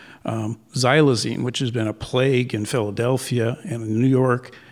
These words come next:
and now it's here. And that's gonna be another problem we're gonna have to deal with and have to deal with it in new ways. And I think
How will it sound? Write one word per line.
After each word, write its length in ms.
and 160
now 200
it's 160
here. 420
And 340
that's 300
gonna 180
be 200
another 280
problem 380
we're 100
gonna 200
have 200
to 80
deal 220
with 220
and 100
have 120
to 100
deal 200
with 160
it 60
in 60
new 160
ways. 280
And 80
I 60
think 380